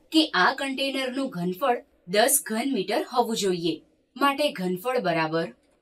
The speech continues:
દસ મીટરનો ઘન. પાયાની લંબાઈ પહોળાઈ કરતા બમણી હોવી જોઈએ. ધારો કે આ પાયાની પહોળાઈ છે, આપણે તેને એક્સ કહીએ, માટે પાયાની લંબાઈ બે એક્સ થશે. પાયાની સામગ્રી માટેનો ખર્ચ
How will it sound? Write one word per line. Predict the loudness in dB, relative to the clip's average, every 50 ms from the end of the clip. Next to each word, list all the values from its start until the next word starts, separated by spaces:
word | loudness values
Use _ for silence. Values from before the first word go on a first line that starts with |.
| _ _ _ _ _ _ _ _ _ _ _ _ _ _ _ _ _ _ _ _ _ _ _ _ _ -6
દસ | 0 2 4 4 4 4 2 0 0
મીટરનો | 0 -2 0 0 -2 -2 0 0 0 0 0 0
ઘન. | 0 0 0 0 -2 -6 _ _ _ _ 4
પાયાની | 6 6 8 6 6 6 4 0 0 0
લંબાઈ | -2 0 4 6 6 6 4 2 0 0
પહોળાઈ | 2 2 4 4 4 4 2 2 2
કરતા | 0 0 2 4 4 4 4 2 0 _ 0
બમણી | 2 4 4 4 4 0 0 0
હોવી | 0 0 0 0 0
જોઈએ. | 0 -2 -2 0 -2 -2 -2 -6 _ _ -10 -4
ધારો | 0 2 4 4 4 4
કે | 2 2 2 4
આ | 4 4 2 2 -2 -6 -10 _ _ 4
પાયાની | 6 6 6 6 2 2 0 -2 -4 -6 -6
પહોળાઈ | -8 -6 -2 0 2 2 4 2 0
છે, | 0 -2 -2 -2 -4 -6 _ _ 0
આપણે | 2 2 2 2 2 2
તેને | 2 2 2 0 0 -2 -6 _ _ 0 0
એક્સ | 2 2 0 0
કહીએ, | 0 -2 0 0 0 -2 -2 -2 0
માટે | 0 2 2 2 0 0 2
પાયાની | 2 2 4 4 2 0 0 -2 -2 -2
લંબાઈ | -2 0 2 4 4 4 2 0 -6 _ _ 0
બે | 4 4 6 6 4 2
એક્સ | 2 0 -2 -2
થશે. | 0 0 0 0 0 -2 -4 -10 _ 4
પાયાની | 6 8 8 8 6 6 4 2 2 2 2
સામગ્રી | 2 2 2 2 2 0 0 -2 -2 -2 0
માટેનો | -2 -2 0 0 0 0 0 -2 -4
ખર્ચ | -6 -4 -2 -2 -2 -2 -2